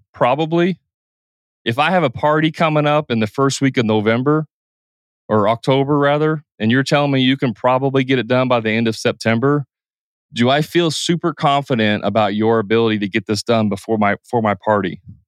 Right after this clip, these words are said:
The answer is no. So how you communicate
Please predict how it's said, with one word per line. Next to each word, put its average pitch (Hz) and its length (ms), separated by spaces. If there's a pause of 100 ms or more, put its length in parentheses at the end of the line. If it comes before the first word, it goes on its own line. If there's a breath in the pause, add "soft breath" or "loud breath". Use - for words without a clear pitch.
(460)
The 110 80
answer 120 260
is 107 120
no. 104 420 (880)
So - 180
how 143 320
you 151 180
communicate 131 800